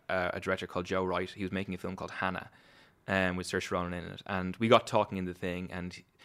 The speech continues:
I met, you know, he was asking me what I was doing 'cause he was interested in what I was doing away from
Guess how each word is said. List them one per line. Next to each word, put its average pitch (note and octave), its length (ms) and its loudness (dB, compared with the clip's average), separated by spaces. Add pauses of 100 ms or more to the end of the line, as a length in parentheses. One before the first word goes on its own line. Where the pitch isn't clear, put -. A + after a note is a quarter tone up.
(160)
I G2 100 -2
met, F#2 240 -2
you A2 160 -2
know, F2+ 180 2
he F#2+ 320 -6
was F#2+ 120 -4
asking F#2+ 300 2
me F2 40 -4
what F#2 140 -4
I F2+ 80 -2
was F2 120 -6
doing E2+ 200 -4
'cause F2+ 100 -14
he F#2 60 -10
was F2 80 -8
interested F2+ 380 -8
in F2+ 60 -8
what F2 60 -8
I F2 80 -6
was - 40 -14
doing F2+ 180 -8
away F2 180 -4
from F2+ 260 -12